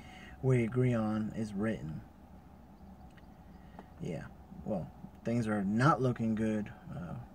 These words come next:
on Utaha and Tomoya's part, and it's affecting Sagari, of course. "Can you match the last volume with the anime ending?"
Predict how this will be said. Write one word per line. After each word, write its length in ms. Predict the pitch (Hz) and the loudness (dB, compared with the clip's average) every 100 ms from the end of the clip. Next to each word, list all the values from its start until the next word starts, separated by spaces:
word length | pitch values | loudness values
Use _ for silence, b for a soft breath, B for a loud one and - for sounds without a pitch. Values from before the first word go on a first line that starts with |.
| - | -8
on 320 | 107 107 101 - | -4 0 -2 -2
Utaha 580 | 120 117 113 113 110 101 | -2 -2 -2 -2 -2 -2
and 420 | - 110 104 101 113 B B B B B | -2 0 0 -2 -4 B B B B B
Tomoya's 460 | - 139 123 117 110 | 4 6 6 4 0
part, 340 | - 113 113 | -2 0 0
and 100 | 87 | 0
it's 140 | 110 - | -2 -2
affecting 400 | 127 214 196 127 | 4 8 8 6
Sagari, 520 | 113 113 110 104 98 | 2 0 0 0 0
of 140 | 95 | -2
course. 440 | - 101 92 - - - - - - - - - - - - - - - - - - - - B B B B B - | -4 -4 -4 -6 -14 -16 -16 -18 -18 -18 -18 -20 -20 -20 -20 -18 -18 -18 -18 -18 -18 -18 -18 B B B B B -2
"Can 220 | - 147 | 4 8
you 120 | 175 | 10
match 340 | 170 160 151 | 10 8 6
the 80 | - | 2
last 320 | 127 131 127 | 4 6 4
volume 400 | - 120 123 120 - | 2 2 4 2 0
with 260 | 117 113 | -2 -2
the 120 | - 98 | -2 2
anime 280 | 131 151 | 6 6
ending?" 600 | 107 98 90 78 69 60 | 4 2 0 -4 -6 -8